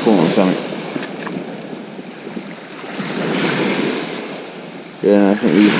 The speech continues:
caught up on something. I know there's a rock out there. I think we just hit the top of the rock. Frantically winding in now to figure out what we've hit.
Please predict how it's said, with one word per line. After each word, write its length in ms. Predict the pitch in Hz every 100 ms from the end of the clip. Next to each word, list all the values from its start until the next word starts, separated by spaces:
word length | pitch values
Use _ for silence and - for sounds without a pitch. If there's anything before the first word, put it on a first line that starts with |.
| -
caught 240 | 107 -
up 60 | -
on 80 | -
something. 1500 | 101 - 101 - - - - - - - - - - -
I 60 | 110
know 140 | 117 107
there's 200 | 101 101
a 80 |
rock 280 | 101 107 104
out 120 | 98
there. 140 | 76 98
I 40 | 98 - - - - - - - - - - - - - -
think 200 | 113 - 87
we 80 |
just 240 | 95 110 -
hit 140 | - -
the 80 | 185
top 180 | 117
of 80 | 104
the 80 | 110
rock. 200 | 113 - - - - - - - - - - - - - - - - - - - - - - - - - - - - - -
Frantically 560 | 120 107 - - 107 95
winding 400 | 104 95 98 101
in 160 | 95
now 160 | 95 95
to 100 | 101
figure 320 | - 95 95
out 180 | 92 92 -
what 160 | 85 -
we've 240 | 92 -
hit. 160 | 95